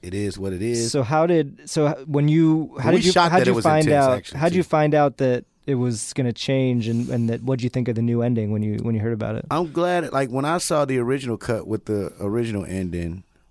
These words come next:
Speaker 1: it was just a different feeling when you watched it. I was
Speaker 2: Yeah.
Speaker 1: angry. I couldn't
Speaker 2: Yeah.
Speaker 1: even sleep because it was like,
Speaker 2: Yeah.
Speaker 1: "Damn, man." Like, you know what I mean?
Speaker 2: Mm-hmm.
Speaker 1: So when Jordan came up with this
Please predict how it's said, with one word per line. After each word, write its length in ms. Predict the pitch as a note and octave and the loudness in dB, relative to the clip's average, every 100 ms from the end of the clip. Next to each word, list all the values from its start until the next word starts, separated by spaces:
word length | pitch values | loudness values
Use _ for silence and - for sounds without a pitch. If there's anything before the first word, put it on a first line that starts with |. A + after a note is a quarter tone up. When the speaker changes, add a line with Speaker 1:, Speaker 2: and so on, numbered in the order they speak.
| _ _ _ _ _ _ _ - _ _ _ _ | _ _ _ _ _ _ _ -20 _ _ _ _
Speaker 1:
it 100 | C#3 | 0
was 120 | D3+ | 2
just 160 | C#3+ D3 | 0 -2
a 60 | A#2+ | -2
different 340 | B2+ C3+ A#2 | -2 -2 -4
feeling 380 | - E3+ G#3 B2 | -2 -2 0 0
when 100 | G2 | 0
you 100 | F#2+ | -2
watched 380 | E2+ D2 - - | -4 -6 -10 -8
it. 60 | |
I 120 | B2+ A#2+ | -2 0
was 180 | C#3+ | -2
Speaker 2:
Yeah. 80 | - | -4
Speaker 1:
angry. 480 | - D#3+ D#3 G2 - - | -4 -2 -4 -8 -14 -6
I 100 | F3 | -2
couldn't 140 | - E3 | 0 0
Speaker 2:
Yeah. 60 | |
Speaker 1:
even 60 | B2 | 0
sleep 500 | - - D#3 B3+ C#3+ _ _ _ _ _ _ _ _ - | -2 -2 -2 -2 -6 _ _ _ _ _ _ _ _ -6
because 260 | C3+ E3 | -2 2
it 20 | E3 | 2
was 160 | D3 | 2
like, 300 | C#3+ A#2 - | 0 -2 -6
Speaker 2:
Yeah. 220 | - B2 B2+ | -8 -4 0
Speaker 1:
"Damn, 400 | A#3 G#3+ F#2+ G2+ | 2 2 2 -2
man." 340 | F3 A#3 B3+ - | -4 -4 -6 -4
Like, 200 | D3 C#3+ | -2 0
you 80 | F3+ | 0
know 120 | G#3 | 0
what 80 | A3+ | 0
I 40 | |
mean? 160 | A#3 A3 | -2 -2
Speaker 2:
Mm-hmm. 340 | C3 C3 C3 - - _ _ _ _ _ _ - | 0 -2 -4 -12 -20 _ _ _ _ _ _ -10
Speaker 1:
So 260 | - F3 E3 | -2 2 2
when 220 | D#3+ C3+ | 2 0
Jordan 500 | A#2 F3+ G3 E3+ D3 - | 2 2 2 0 -4 -4
came 280 | - D3+ D3+ | -2 0 0
up 80 | C3 | -2
with 120 | C#3 | -2
this 180 | C3 | -2